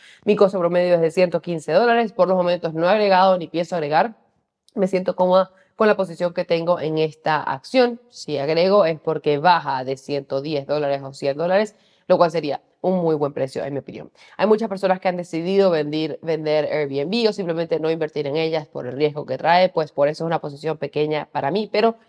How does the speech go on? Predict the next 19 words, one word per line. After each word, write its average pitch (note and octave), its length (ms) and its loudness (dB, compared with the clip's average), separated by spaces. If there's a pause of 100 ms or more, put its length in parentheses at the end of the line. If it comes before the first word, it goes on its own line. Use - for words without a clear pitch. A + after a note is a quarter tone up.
(160)
a G#3+ 120 0
mí B3 80 2
me B3 100 4
gusta A#3 300 0
la G3 60 2
empresa F#3 500 0
tanto E3+ 580 -2
financieramente D#3 760 -2
como F#3+ 520 2 (300)
de C3+ 200 -4
usuario, D#3+ 480 2
porque D3 280 -8
yo E3 180 2
uso G3 320 0
mucho D3+ 380 -2
Airbnb D3 520 -4
cuando B2+ 220 -4
viajo, F#3+ 440 0 (280)
pues G3+ 300 2